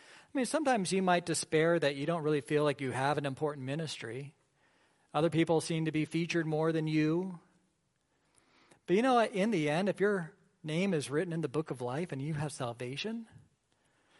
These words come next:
I mean, ultimately, that's what matters, right? The greatest cause for joy is salvation, right? We have been liberated so that we can enjoy salvation. But then Jesus does one better. He actually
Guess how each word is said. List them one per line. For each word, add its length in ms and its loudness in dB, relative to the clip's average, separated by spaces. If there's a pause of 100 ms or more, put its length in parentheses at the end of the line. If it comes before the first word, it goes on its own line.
(200)
I 40 -8
mean, 140 0
ultimately, 680 0
that's 260 0
what 120 -2
matters, 500 -6
right? 300 -10 (1080)
The 100 -2
greatest 380 4
cause 300 6
for 200 -2
joy 540 -2 (880)
is 180 4
salvation, 760 0 (360)
right? 200 2
We 140 4
have 140 4
been 200 4
liberated 760 2 (640)
so 140 4
that 200 8
we 140 6
can 220 -2
enjoy 1040 0
salvation. 840 -2 (1300)
But 140 6
then 180 6
Jesus 420 0
does 240 0
one 180 2
better. 320 0
He 120 4
actually 420 0